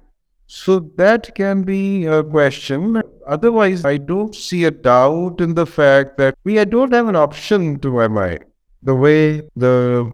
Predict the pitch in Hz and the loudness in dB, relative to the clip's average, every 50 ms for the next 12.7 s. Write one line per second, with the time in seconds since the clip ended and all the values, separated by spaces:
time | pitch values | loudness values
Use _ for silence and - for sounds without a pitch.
0 | _ _ - 123 139 139 139 143 147 135 127 127 131 139 135 131 139 139 135 135 | _ _ -4 0 0 2 2 2 0 0 -2 -2 -2 -4 -4 -4 -2 -2 -2 -2
1 | 135 135 131 135 135 131 131 131 _ _ _ _ - 120 117 117 117 117 117 117 | -2 -4 -4 -4 -6 -8 _ _ _ _ _ _ -4 -2 0 0 2 0 0 -2
2 | 117 117 120 113 113 120 117 117 135 139 139 135 - 135 123 - 127 123 127 113 | -2 -4 -4 -2 -2 -2 -2 0 0 0 -2 -2 -4 -6 -6 -4 -2 -2 -2 -2
3 | - - - 120 123 123 123 - 143 139 139 - - 135 131 131 131 123 - 131 | -2 -2 2 2 2 2 2 0 -4 -6 -6 -6 -6 -4 -2 -2 -4 -4 -2 -2
4 | 131 127 127 127 113 120 127 123 123 120 - 131 123 - - 123 120 117 117 120 | -2 -2 -2 -4 -4 -2 -2 -2 -2 -2 -4 -6 -6 -2 -2 -2 -2 -2 -2 -4
5 | 127 123 123 120 123 123 120 117 - - - 123 113 - 123 123 120 117 117 117 | -2 -2 0 0 0 0 -2 -2 -4 -6 -8 -8 -6 -4 -2 -2 0 0 0 0
6 | 117 117 117 117 117 117 113 120 120 117 - - 120 113 113 120 123 120 117 - | 0 0 0 -2 -2 0 0 -2 -2 -4 -4 -6 -6 -4 -4 -4 -4 -4 -4 -6
7 | - - 185 190 185 190 180 185 190 _ _ _ _ - 143 147 147 143 143 139 | -4 -2 -2 0 -2 -4 -6 -8 -12 _ _ _ _ -6 -4 -4 -4 -4 -4 -2
8 | 151 160 175 185 180 185 185 175 - 170 175 185 196 190 196 196 185 170 160 160 | 0 0 0 2 0 0 -2 0 0 0 2 2 2 0 0 -2 -2 -4 -4 -6
9 | 160 - 180 175 165 160 151 160 160 160 - - 156 147 147 147 147 147 143 139 | -4 0 0 2 2 2 2 0 -2 -4 -4 -2 0 0 2 2 0 0 -2 -6
10 | 139 127 101 98 127 131 131 - - - 170 170 165 156 - 156 139 - 147 147 | -8 -6 -4 -2 -2 -2 -2 -4 -4 0 0 0 0 0 -2 -6 -6 -2 -2 -2
11 | 151 151 147 - - 139 127 127 127 - - 135 123 120 123 117 117 117 113 113 | -2 -2 -4 -4 0 2 2 2 2 0 -2 -4 -2 -2 -2 -2 -2 -2 -2 -4
12 | 120 117 110 - 117 107 104 - 104 101 101 - - 92 | -6 -8 -10 -12 -16 -20 -18 -18 -18 -18 -18 -18 -20 -20